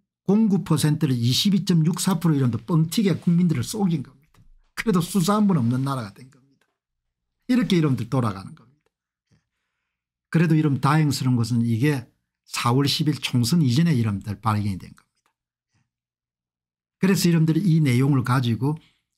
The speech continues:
스무 개 이름들 선거구 가운데 염창동을 보게 되면 이천팔백이십네 표를 집어넣어준 겁니다.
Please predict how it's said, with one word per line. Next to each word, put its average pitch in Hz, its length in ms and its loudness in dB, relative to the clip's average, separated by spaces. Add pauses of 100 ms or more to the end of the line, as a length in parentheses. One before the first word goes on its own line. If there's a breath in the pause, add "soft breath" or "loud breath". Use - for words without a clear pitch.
(100)
스무 180 420 0
개 160 120 2
이름들 120 400 0
선거구 120 500 -2
가운데 104 480 -2 (360 soft breath)
염창동을 143 720 2
보게 117 260 0
되면 117 320 0 (280 loud breath)
이천팔백이십네 127 1300 0
표를 139 220 0
집어넣어준 98 600 -6
겁니다. - 180 -20